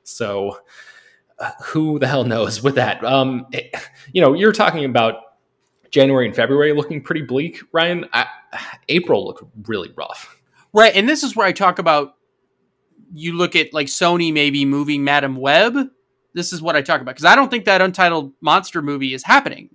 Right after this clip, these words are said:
Speaker 2: Like, I
Speaker 1: Yeah.
Speaker 2: don't, th-, th-, we haven't heard about that even started filming, so there's no way. Um, I, I will jump ahead just a touch to make a point here that May twenty-fourth has three blockbuster level movies currently scheduled to open.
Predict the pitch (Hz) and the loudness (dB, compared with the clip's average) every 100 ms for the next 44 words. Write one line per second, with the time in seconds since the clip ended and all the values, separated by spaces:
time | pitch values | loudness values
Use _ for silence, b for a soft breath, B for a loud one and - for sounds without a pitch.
0 | _ - 156 151 156 165 165 - 151 160 | _ 0 0 2 2 0 -2 -10 -14 -6
1 | 151 156 160 180 196 160 _ 175 180 165 | -6 -2 -2 0 -2 -6 _ -6 -4 -2
2 | 156 151 147 135 135 156 135 - 226 175 | -2 -2 -4 -6 -6 -6 -6 -6 -6 -4
3 | 135 151 143 143 151 151 135 151 156 - | -6 -6 -10 -6 -4 -2 -2 -2 -4 -4
4 | _ _ b b b b - 165 160 151 | _ _ b b b b -2 0 2 -2
5 | 147 143 135 _ _ _ _ _ _ _ | -4 -10 -14 _ _ _ _ _ _ _
6 | _ _ 180 - - 185 185 226 226 214 | _ _ -8 -6 0 0 2 2 2 0
7 | 208 180 165 185 165 175 139 - 180 185 | 0 -2 -2 -4 -4 -8 -10 -2 0 0
8 | - 175 156 - 131 175 180 190 196 202 | -4 -8 -8 -8 -8 -8 -6 -8 -8 -10
9 | b b - 160 151 151 151 180 185 196 | b b -4 0 0 0 -2 -2 -4 -8
10 | 180 147 - 165 190 240 - _ _ _ | -6 -8 -8 -6 -6 -6 -12 _ _ _
11 | _ - 170 151 - 151 170 196 196 160 | _ 0 0 0 -10 -6 -2 -2 -4 2
12 | 165 175 - 170 175 151 151 156 147 151 | 4 4 0 -6 -4 -2 -2 -2 -6 -6
13 | 160 156 - 156 151 147 - 151 151 151 | -6 -8 -8 -8 -6 -10 -6 -6 -4 -8
14 | - - 147 151 190 202 | -8 -6 -6 -4 -8 -8